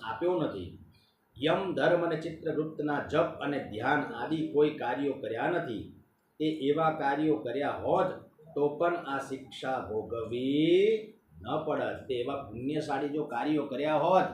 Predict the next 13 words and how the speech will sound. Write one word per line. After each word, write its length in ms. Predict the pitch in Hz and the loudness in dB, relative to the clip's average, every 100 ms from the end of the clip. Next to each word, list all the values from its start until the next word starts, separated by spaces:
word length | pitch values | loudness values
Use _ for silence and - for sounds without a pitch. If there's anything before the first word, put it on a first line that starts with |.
| - - - _ - - | -8 -20 -20 _ -20 -10
તો 100 | 123 | -8
તારે 300 | 127 131 139 | -2 0 2
આ 260 | 127 135 | 2 2
બધી 220 | 135 135 131 | 2 0 -2
શિક્ષાઓ 580 | 123 117 - 123 120 | -6 -8 -4 0 0
ભોગવવી 600 | 104 107 104 131 131 131 | -2 -4 -2 -2 0 -2
પડત 720 | 107 104 113 123 160 208 226 - - - _ - 80 | -2 -4 -2 2 6 6 6 0 -14 -20 _ -20 -16
નહીં. 520 | 98 139 147 120 90 87 - - _ _ - - - | -4 2 2 2 -4 -10 -16 -18 _ _ -20 -20 -2
તે 340 | 151 175 - - | 0 0 -2 -2
કોઈ 300 | 175 208 190 | 2 4 2
તીર્થયાત્રા 1000 | - 180 160 151 151 156 151 156 151 147 | 0 0 0 0 2 2 0 0 0 0
કરી 260 | 131 175 175 | 2 4 4
નથી, 580 | 160 123 107 - - | 0 -2 -6 -8 -16